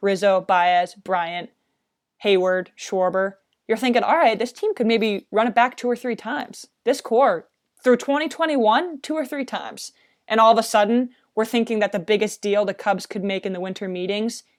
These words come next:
is dealing Yu Darvish or dealing Wilson Contreras. And I just think if, if the Cubs can't pay these guys, who can? And that's a bad look for everybody else.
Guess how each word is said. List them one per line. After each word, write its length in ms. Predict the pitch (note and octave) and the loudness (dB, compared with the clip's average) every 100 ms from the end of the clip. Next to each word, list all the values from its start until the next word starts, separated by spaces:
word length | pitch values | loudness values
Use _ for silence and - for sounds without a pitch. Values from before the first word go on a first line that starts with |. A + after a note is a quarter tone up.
| - | 2
is 380 | A3 F#3+ E3+ - _ F#3 E3+ | 4 4 0 -10 _ -10 0
dealing 480 | A#3+ A#3+ G#3 F#3+ E3+ | 6 6 6 0 -4
Yu 160 | F3 | -6
Darvish 600 | D#3+ D#3+ D#3 - - - - _ _ | -4 -4 -4 -6 -6 -8 -10 _ _
or 100 | A3+ | 2
dealing 540 | F#3 A#3 A#3+ A#3+ A3 | 4 6 6 6 2
Wilson 340 | G3+ F#3 - F#3 | 0 -2 -4 -10
Contreras. 800 | F#3+ F3+ F3+ G#2+ G#2+ A2+ - - _ _ | -12 -8 -6 -6 -6 -8 -12 -18 _ _
And 140 | G#3 G#3+ | 2 4
I 80 | |
just 200 | G#3 G#3 | 6 4
think 320 | - G3+ G3 - _ _ _ _ _ _ _ _ | 0 -2 -4 -12 _ _ _ _ _ _ _ _
if, 240 | A#3 A#3 - _ _ _ _ _ _ _ _ _ | 6 6 -6 _ _ _ _ _ _ _ _ _
if 180 | - B3 | 8 8
the 100 | A#3 | 8
Cubs 600 | G#3 - C#4 D4 C#4 - | 4 0 4 4 4 -6
can't 320 | - D#4+ D4 | -8 -6 -6
pay 220 | - D4 C#4+ | -4 -2 -2
these 220 | D4 C4 | -2 -2
guys, 480 | C#4 C4+ C4+ C#4 - | 0 2 0 -2 -6
who 100 | A3 | -8
can? 340 | - - F3+ F#3 _ | -6 -8 -10 -14 _
And 120 | - G#3 | -4 -2
that's 160 | G3 | -2
a 40 | F#3+ | -4
bad 460 | D3+ G3+ F#3+ F#3 | -2 2 4 4
look 360 | F3+ F3 F3 - - | 0 -2 -4 -12 -10
for 180 | G#3 F3+ | -4 -2
everybody 460 | F#3+ F#3 F3 E3 | -2 -2 -4 -4
else. 380 | D#3+ G3 - - | -4 -6 -8 -10